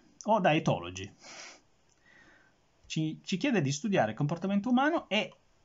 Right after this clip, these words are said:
per farlo ci propone storie che spaventano. Ma per me questa è una grandissima cosa. Quindi,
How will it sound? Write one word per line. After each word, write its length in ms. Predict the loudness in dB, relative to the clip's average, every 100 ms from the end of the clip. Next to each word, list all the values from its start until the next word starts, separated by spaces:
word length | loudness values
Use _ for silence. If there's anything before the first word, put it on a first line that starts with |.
| _ _ _
per 120 | -10
farlo 460 | -2 0 0 0 -4
ci 120 | -4
propone 640 | -4 -2 0 0 -2 -6 -20 _ _ _ _
storie 540 | -12 0 2 2 0
che 140 | -2 -6
spaventano. 680 | 0 0 0 -10 -14 -14 -18 _ _ _ _ _ _ _ _ _ _ _
Ma 120 | -20
per 140 | -8 -4
me 160 | -4
questa 240 | -4 -8 -8
è 40 |
una 80 | -8
grandissima 560 | -6 -4 -4 -4 -10 -14
cosa. 280 | -16 -18 0
Quindi, 320 | 2 2